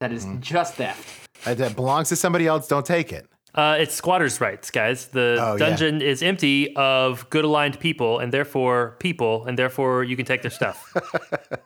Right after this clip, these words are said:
Speaker 3: You nodded off right there at the table, and the next you knew, you woke up here. Only you're not exactly sure where here is. Go ahead, Ian, spoil it.
Speaker 2: Uh, the Underdark. We're in the
Speaker 3: Yeah, it's,
Speaker 2: Underdark.
Speaker 3: it's probably the Underdark.
Speaker 2: Yeah.
Speaker 3: It's cold, dark, and dank. Underdank.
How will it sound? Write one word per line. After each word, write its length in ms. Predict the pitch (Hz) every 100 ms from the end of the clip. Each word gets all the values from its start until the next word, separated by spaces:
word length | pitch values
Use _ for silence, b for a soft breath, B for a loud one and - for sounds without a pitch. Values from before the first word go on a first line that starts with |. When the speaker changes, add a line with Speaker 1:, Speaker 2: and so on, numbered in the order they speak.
| _ -
Speaker 3:
You 100 | 123
nodded 260 | 156 165
off 240 | 151 156 -
right 180 | 139 135
there 160 | 127 143
at 60 |
the 60 | 135
table, 380 | 131 143 131 123
and 80 |
the 60 | 113
next 200 | 139 -
you 60 | 143
knew, 280 | 165 170 147 -
you 100 | 113
woke 180 | 117 123
up 120 | 123
here. 340 | 147 131 104 - b b b b -
Only 480 | 127 127 127 113 - _ _ -
you're 100 | 127
not 100 | 151
exactly 360 | 131 143 143
sure 260 | 123 139 139
where 180 | 120 104
here 480 | - - 135 123 117
is. 440 | 135 123 101 -
Go 220 | - 165
ahead, 200 | 175 147
Ian, 180 | 127 120
spoil 320 | 113 147 127 110
it. 100 | -
Speaker 2:
Uh, 180 | 131 117
the 100 | 120
Underdark. 440 | 120 107 92 90
We're 80 | 110
in 60 | 104
the 60 |
Speaker 3:
Yeah, 80 | 131
it's, 120 | 127
Speaker 2:
Underdark. 120 | 156 80
Speaker 3:
it's 140 | 147
probably 200 | 147 131
the 80 | 113
Underdark. 320 | 104 98 98 - B B
Speaker 2:
Yeah. 220 | 101 87 B B B _
Speaker 3:
It's 220 | - 147
cold, 560 | - 190 196 208 220 - _ - 127
dark, 460 | 165 175 135 - -
and 180 | 123 113
dank. 440 | 139 117 - - _ _ _ -
Underdank. 640 | 175 135 107 107 110 -